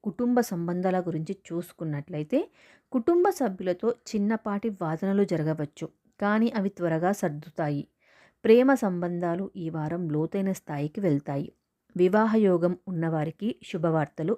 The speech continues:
రావచ్చు. ఇక ఆరోగ్యపరంగా చూస్తున్నట్లయితే, శారీరకంగా శక్తి ఎక్కువగా ఉంటుంది, కానీ విశ్రాంతి తీసుకోవడం అవసరం. మానసికంగా శాంతి కోసం ధ్యానం, దీపారాధన చేయండి.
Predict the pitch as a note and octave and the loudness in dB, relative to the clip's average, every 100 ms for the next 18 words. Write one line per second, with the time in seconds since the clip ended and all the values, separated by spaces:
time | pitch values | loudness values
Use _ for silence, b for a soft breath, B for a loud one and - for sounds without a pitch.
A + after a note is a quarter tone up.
0 | - A3+ A3+ D#3+ - - D3+ _ b b | 0 2 2 2 -2 -10 -10 _ b b
1 | b b C#4+ D#4 - G3+ A#3+ C#4 B3 A#3 | b b 0 0 4 6 8 8 4 2
2 | F#3+ F3 F#3 - - E3+ _ D#3 D3 E3 | -2 -2 -4 -6 -14 -14 _ -8 -8 -8
3 | D3+ D3 B3+ G4 b b b _ - A#3 | -10 0 0 0 b b b _ 0 2
4 | A#3 C#4+ D4+ D4 C#4+ C#4 C#4+ - - F3 | 4 6 4 4 2 2 0 -2 -6 -6
5 | - F#3+ D#3 - F#3+ A3+ G#3 E3 D3+ D#3+ | -6 -6 -4 -4 0 2 4 2 -2 -4
6 | D#3 D#3+ _ F3+ E3+ F#3+ F#3+ E3+ E3+ - | -4 -6 _ -8 -4 -4 -4 -4 -4 -4
7 | A3+ B3+ C4 A3+ E3+ D#3+ D#3+ D#3 D3+ D3+ | 2 4 4 0 -4 -6 -6 -6 -4 -2
8 | A#3 A#3+ F3 D3+ D3+ D3 _ _ b b | 0 0 -2 -4 -6 -6 _ _ b b
9 | b G#3 G#3+ A#3 C4+ C#4+ C#4 A#3 G3+ G3+ | b 2 4 6 4 2 -2 -2 0 -2
10 | - - G3 F3+ F3+ F#3 F3+ E3+ F3+ F#3+ | -4 -8 -6 -4 -6 -8 -6 -6 -4 -6
11 | E3+ D#3+ D#3 F3 F3+ - F3+ D#3+ E3 F3 | -2 -2 0 0 -2 -6 -6 0 0 0
12 | E3+ E3+ E3+ F3+ G#3 F3+ D#3 C#3+ C#3+ | -4 -4 -2 -4 -2 -2 0 -2 -2